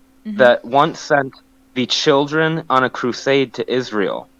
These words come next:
Speaker 2: They blessed a bunch of children, told them you were invincible, and they all got slaughtered.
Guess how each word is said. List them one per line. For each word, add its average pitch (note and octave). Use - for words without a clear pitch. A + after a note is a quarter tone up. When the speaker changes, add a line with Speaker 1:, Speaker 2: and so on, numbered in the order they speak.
Speaker 2:
They C3
blessed C#3+
a -
bunch D3+
of B2
children, A2
told C#3+
them D3
you B2
were A#2+
invincible, A2
and G#2+
they A2
all A#2
got A2
slaughtered. F#2+